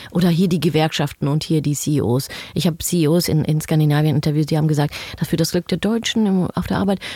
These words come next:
würde ich die gute Zusammenarbeit mit den Gewerkschaften empfehlen. Was?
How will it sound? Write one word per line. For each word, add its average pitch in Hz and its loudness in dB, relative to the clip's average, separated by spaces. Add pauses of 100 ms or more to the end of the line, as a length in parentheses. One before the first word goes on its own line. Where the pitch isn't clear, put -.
würde 202 0
ich 214 -4
die 196 -4
gute 214 -2
Zusammenarbeit 190 2
mit 185 0
den 185 2
Gewerkschaften 175 0
empfehlen. 226 0
Was? 185 0